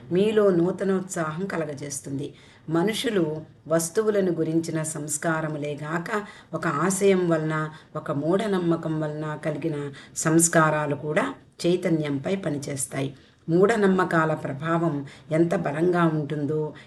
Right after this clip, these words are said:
ఈ కింది కథ తెలుపుతుంది. అంటే బాబా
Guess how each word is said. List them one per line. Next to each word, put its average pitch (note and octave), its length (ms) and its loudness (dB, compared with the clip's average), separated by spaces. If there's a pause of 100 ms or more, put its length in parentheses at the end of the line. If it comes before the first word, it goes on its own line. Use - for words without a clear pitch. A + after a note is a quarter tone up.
ఈ F#3 220 -2
కింది E3 280 -2
కథ E3+ 400 -6 (320)
తెలుపుతుంది. D3+ 640 4 (320)
అంటే F#3+ 240 6
బాబా F3 520 4